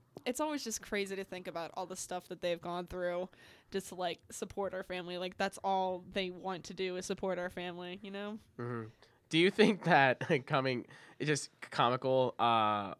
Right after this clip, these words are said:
Speaker 2: actually, you know what? I actually had a plan before. I was just, I'm gonna put that on the back burner. Um, you said that, you know, I know you bust your ass in school. Is, is there any way that you could, like, like, maybe, like, get scholarships? Uh, i-, is,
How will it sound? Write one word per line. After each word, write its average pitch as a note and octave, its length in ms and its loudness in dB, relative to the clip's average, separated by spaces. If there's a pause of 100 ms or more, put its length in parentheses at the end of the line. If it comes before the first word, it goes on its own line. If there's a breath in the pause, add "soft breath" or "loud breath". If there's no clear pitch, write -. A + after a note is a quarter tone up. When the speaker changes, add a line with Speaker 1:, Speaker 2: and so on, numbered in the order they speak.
Speaker 2:
actually, E3+ 240 6
you G3 60 2
know G3+ 80 6
what? G3+ 100 6
I C3 80 6
actually D#3 300 0
had D#3 120 -2
a A#2 40 -6
plan A#2+ 240 -6
before. G#2+ 300 -6
I A2+ 140 -2
was A#2+ 120 -8
just, C3 180 -6
I'm A#2 60 -6
gonna A2+ 80 -8
put A#2 160 -10
that A#2 100 -4
on A2 60 -6
the G#2+ 60 -10
back G#2 200 -6
burner. A2+ 320 0 (560 loud breath)
Um, D#3+ 360 12
you F#3 120 -2
said A3 320 4
that, E3+ 420 12 (120)
you B2+ 160 2
know, - 80 2
I F3 120 8
know C3+ 240 4
you A#2 160 0
bust A#2+ 300 0
your G#2+ 120 0
ass A2 280 4
in G#2 60 -4
school. G2 460 -4 (320 soft breath)
Is, C3 160 2 (100)
is C3 160 0
there D3+ 280 4
any B2 280 4
way B2 260 2
that A2+ 80 -4
you A2+ 180 0
could, A2 200 -6
like, G#2 360 -2 (320)
like, A#2 300 2
maybe, A#2 840 0
like, A2 320 -2
get B2 200 -2
scholarships? A2+ 720 -2
Uh, A#2+ 140 -2
i-, B2+ 40 -6
is, D3 340 0